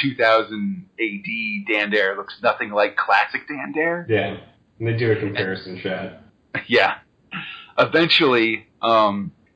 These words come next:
Speaker 1: after a sweet fight scene where Dan Dare kicks the two-headed bad guy, the Two of, of Varath,
Speaker 2: In his face.
Speaker 1: right, right in both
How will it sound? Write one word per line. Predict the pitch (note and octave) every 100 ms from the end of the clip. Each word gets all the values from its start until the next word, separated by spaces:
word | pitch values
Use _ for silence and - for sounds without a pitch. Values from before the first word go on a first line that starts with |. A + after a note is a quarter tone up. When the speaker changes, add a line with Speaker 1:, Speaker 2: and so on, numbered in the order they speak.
| _
Speaker 1:
after | A2+ A#2 - - B2 A#2+ A2+
a | A2 G2+ -
sweet | C3+ C3
fight | A#2+ C3 -
scene | C3+ B2+ A2+
where | G#2+
Dan | A#2+ A#2
Dare | A#2 A#2+ A#2
kicks | - C3+ - -
the | G2+ -
two-headed | C#3+ B2+ - A2+ A#2+ A#2+
bad | C#3+ C#3+ D3
guy, | C3+ C#3+
the | A#2+ - -
Two | C#3+ B2+
of, | C3 - _ -
of | A#2 G#2
Varath, | A2 G#2 G#2 B2 B2
Speaker 2:
In |
his | A2 - -
face. | A#2+ C3 -
Speaker 1:
right, | A2+ B2+ - _ _ _
right | C#3+ C3+
in | C3+
both | B2 C3+